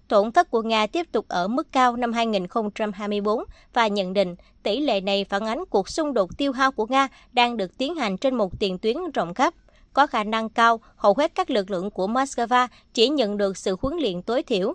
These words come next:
và họ không thể tiến hành các chiến dịch tấn công phức tạp. Kế hoạch của Nga đã kéo căng và dàn mỏng lực lượng của Ukraine trước khi tiến vào Chasiv. Song theo Forbes, chính Moscow mới đang bị kéo căng và dàn mỏng lực lượng.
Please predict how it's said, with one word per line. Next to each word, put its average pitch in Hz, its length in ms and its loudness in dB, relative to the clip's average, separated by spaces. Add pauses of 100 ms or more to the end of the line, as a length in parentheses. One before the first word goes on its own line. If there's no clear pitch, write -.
(260)
và 269 120 6
họ 220 240 4
không 262 220 4
thể 226 120 -2
tiến 285 260 -4
hành 220 220 -2 (180)
các - 200 2
chiến 339 220 0
dịch 214 180 2
tấn 262 180 -4
công 226 200 0
phức 320 180 -6
tạp. 202 220 0 (380)
Kế 285 180 8
hoạch 220 240 -2
của 190 120 -4
Nga 226 280 0
đã 208 140 0
kéo 285 240 2
căng 277 320 0
và 226 240 2
dàn 208 200 0
mỏng 214 180 -2
lực 233 160 0
lượng 185 240 -2
của 262 180 4
Ukraine 220 440 -2 (280)
trước 311 180 2
khi 233 140 4
tiến 262 260 -4
vào 180 220 0
Chasiv. 220 480 -4 (320)
Song 233 360 0
theo 226 200 2 (100)
Forbes, 220 460 2
chính 262 200 0
Moscow 233 600 2
mới 285 160 2
đang 285 200 4
bị 202 140 0
kéo 269 240 0
căng 285 280 4
và 196 300 2
dàn 190 180 -2
mỏng 185 180 -4
lực 220 180 0
lượng. 190 240 0